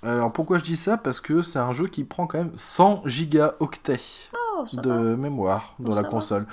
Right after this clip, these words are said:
Speaker 1: Alors cent gigas, c'est rien, hein. C'est pas comme si sur la P S quatre, on avait un disque dur de cinq cents gigas.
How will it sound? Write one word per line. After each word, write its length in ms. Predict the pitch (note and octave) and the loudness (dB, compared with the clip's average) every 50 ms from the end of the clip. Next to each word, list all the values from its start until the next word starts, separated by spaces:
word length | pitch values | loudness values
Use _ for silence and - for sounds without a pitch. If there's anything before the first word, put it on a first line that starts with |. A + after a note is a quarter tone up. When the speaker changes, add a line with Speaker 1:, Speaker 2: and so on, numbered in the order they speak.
| - - - - - - - - - - - - | -14 -16 -18 -18 -20 -20 -20 -20 -20 -20 -14 -4
Speaker 1:
Alors 140 | - G2 G2 | -2 -2 0
cent 200 | - - A#2+ B2 | 0 -2 -2 0
gigas, 320 | A#2 A2+ G#2+ G#2+ A#2+ A#2+ A2+ | 0 0 2 4 4 4 4
c'est 180 | - - G#2 G2+ | 2 -2 -2 -4
rien, 360 | - - A2+ C3 D3+ D#3 D3+ | -2 -2 0 2 4 4 6
hein. 240 | C#3+ C3 B2+ B2+ C3+ | 6 6 4 2 2
C'est 160 | - - B2 A2+ | 0 -2 0 0
pas 100 | C3+ - | 0 0
comme 180 | - C3 A2+ | 0 -2 -4
si 220 | - - - C3 A#2+ | -4 -6 -6 -6 -4
sur 160 | - B2+ A2+ | 2 4 4
la 80 | G#2+ | 4
P 140 | G#2 - G#2 | 4 4 2
S 120 | G2 F#2+ - | 0 2 4
quatre, 240 | E3 F3+ F3 - | 4 4 4 4
on 80 | C3 A2+ | 2 2
avait 200 | G#2+ G2+ G#2 G#2 | 2 4 4 2
un 100 | G2 G#2 | 2 2
disque 280 | A2 G#2+ G#2+ - A2 G#2 | 0 -2 -2 0 0 0
dur 220 | G2+ B2+ C#3 C3 | 2 0 0 -2
de 320 | A2 F2 G2+ G#2 G2+ F#2 - | 0 0 2 2 2 0 -2
cinq 220 | - - - G#2+ F#2+ | -4 -4 -2 -2 -2
cents 200 | - - F#2 G2+ | -2 -4 -4 -2
gigas. 360 | G#2+ A2 B2 D3+ D3+ C#3+ - | -2 0 0 0 0 0 -2